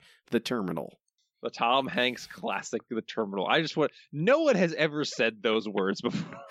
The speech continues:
Speaker 2: <laughs>
Speaker 1: Every single podcast, Matt, that is what I set out to do, for us to say new sentences. <laughs> We do it quite a lot. We can move on. We can,
Speaker 2: Fair.
Speaker 1: well, it's okay. Next week's question, it's obviously, what is your favorite Anne Hathaway movie?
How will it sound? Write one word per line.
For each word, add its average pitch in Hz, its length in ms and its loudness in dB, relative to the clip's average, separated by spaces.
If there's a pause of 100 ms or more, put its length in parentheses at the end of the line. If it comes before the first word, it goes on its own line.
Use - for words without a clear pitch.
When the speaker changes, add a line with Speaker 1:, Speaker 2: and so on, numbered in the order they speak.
Speaker 2:
<laughs> - 240 -4
Speaker 1:
Every 185 300 8
single 190 260 6
podcast, 147 540 2
Matt, 139 160 4
that 131 100 8
is 123 140 4
what 120 100 2
I 107 60 4
set 117 220 2
out 117 160 4
to 147 100 2
do, 135 180 8
for 123 160 -2
us 123 220 2
to 123 100 0
say 120 220 4
new 123 160 4
sentences. - 680 -2
<laughs> 359 680 0 (380)
We 127 160 4
do 170 160 8
it 185 80 2
quite 160 200 6
a 139 40 4
lot. 101 280 2 (440)
We 160 200 4
can 208 180 4
move 180 180 8
on. 139 400 8
We 143 80 6
can, 127 220 2
Speaker 2:
Fair. 107 180 2
Speaker 1:
well, 160 160 6
it's 143 180 2
okay. 120 340 4
Next 165 240 6
week's 202 180 0
question, 127 580 4 (280)
it's 117 280 2 (120)
obviously, 135 640 4
what 185 220 4
is 196 100 2
your 185 100 2
favorite 185 340 4
Anne 165 140 6
Hathaway 139 420 4
movie? 107 380 2